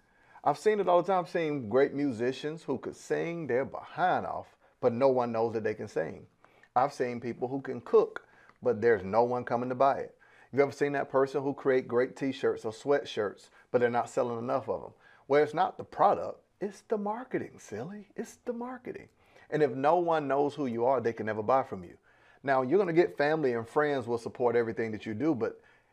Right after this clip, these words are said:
it'll, you need additional skill in order for it to truly be a business.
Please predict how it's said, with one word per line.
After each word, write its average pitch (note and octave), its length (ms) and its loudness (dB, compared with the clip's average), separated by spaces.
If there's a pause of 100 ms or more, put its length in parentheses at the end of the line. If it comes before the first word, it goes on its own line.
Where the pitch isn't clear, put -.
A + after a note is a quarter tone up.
(160)
it'll, G#3 480 0
you A3 300 0
need D3+ 340 0
additional A#2+ 720 0
skill A#2 560 4
in A2 100 -6
order A2+ 220 2
for A#2 100 -2
it G2 80 -2
to - 80 -8
truly B2+ 300 -2
be G#2+ 160 -2
a G#2 80 0
business. A2 480 0